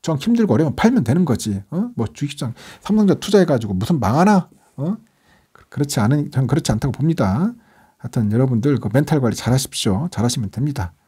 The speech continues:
어, 힘들면은 그 깐추리 형한테, 어, 나중에 사연을 보내. 어,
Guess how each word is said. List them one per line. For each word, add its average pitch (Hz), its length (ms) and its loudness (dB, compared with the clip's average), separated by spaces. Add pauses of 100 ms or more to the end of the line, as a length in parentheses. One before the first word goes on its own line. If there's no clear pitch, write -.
(440)
어, 101 80 -8
힘들면은 127 760 0
그 107 140 -12
깐추리 151 320 -8
형한테, 127 600 -4 (400)
어, 113 60 2 (340)
나중에 127 240 4
사연을 185 400 6
보내. 165 340 4 (440)
어, 120 180 -8